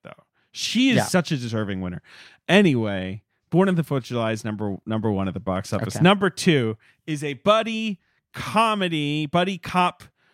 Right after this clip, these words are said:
Speaker 1: movie.
Speaker 2: Mm-hmm.
Speaker 1: Kind of a classic of the genre, I would say.
Speaker 2: Uh, eighty-nine. It's kind of a
Speaker 1: Mm-hmm.
Speaker 2: classic of the genre.
Speaker 1: You know, it's no Lethal Weapon in terms of
Speaker 2: Right.
Speaker 1: success or whatever, but, like, it's a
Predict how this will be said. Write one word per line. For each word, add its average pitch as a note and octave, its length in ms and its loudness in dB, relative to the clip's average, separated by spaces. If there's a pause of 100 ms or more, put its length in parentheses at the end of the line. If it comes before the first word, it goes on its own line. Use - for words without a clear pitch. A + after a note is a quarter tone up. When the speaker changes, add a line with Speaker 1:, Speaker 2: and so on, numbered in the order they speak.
(180)
Speaker 1:
movie. A#2+ 640 -4 (260)
Speaker 2:
Mm-hmm. C#3+ 340 6 (140)
Speaker 1:
Kind F#3 320 0
of F3 80 2
a F3+ 80 2
classic F3 540 0
of D3+ 120 -2
the C#3 100 0
genre, A2+ 500 -2
I F2 120 -6
would E2+ 160 -8
say. - 500 -10 (840)
Speaker 2:
Uh, B2 1300 2
eighty-nine. C3 1300 2
It's - 180 -6
kind - 160 0
of - 60 2
a B2 100 -4
Speaker 1:
Mm-hmm. A#2 80 -4
Speaker 2:
classic D#3+ 440 0
of B2+ 160 -6
the B2+ 180 0
genre. A2+ 1080 0
Speaker 1:
You F#3 60 6
know, D3+ 180 4
it's E3 180 0
no A#3+ 220 4
Lethal A#3+ 480 0
Weapon G3+ 400 0
in F3 120 0
terms D3+ 380 -2
of B2+ 120 2
Speaker 2:
Right. G#2+ 260 0 (280)
Speaker 1:
success - 680 2
or D#3+ 160 2
whatever, E3 380 2
but, D#3 200 0
like, D3+ 220 -2
it's C3+ 120 -4
a - 60 -6